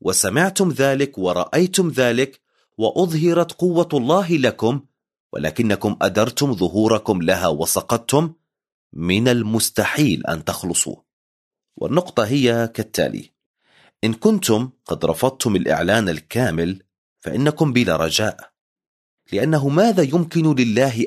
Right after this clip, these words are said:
أن يفعل غير هذا؟ أليس كذلك؟ وبالمناسبة، فإن الألفاظ المستخدمة في العدد الرابع أو الخامس، مثل استنيروا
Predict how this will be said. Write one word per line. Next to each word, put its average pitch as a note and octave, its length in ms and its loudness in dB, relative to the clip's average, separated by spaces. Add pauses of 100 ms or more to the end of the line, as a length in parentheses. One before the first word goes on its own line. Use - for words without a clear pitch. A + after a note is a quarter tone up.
أن B2+ 140 0
يفعل A2+ 480 0
غير F#2 320 0
هذا؟ D#2+ 500 -4 (1040)
أليس A3+ 260 -2
كذلك؟ G#2+ 640 -2 (400)
وبالمناسبة، G2 1080 0 (400)
فإن - 380 0
الألفاظ C#3+ 520 2
المستخدمة B2 760 0
في A2 140 -6
العدد G2 420 -2
الرابع E2+ 720 0
أو A#2+ 160 -2
الخامس، G2 720 -2 (300)
مثل F2 320 -4 (360)
استنيروا A#2+ 760 0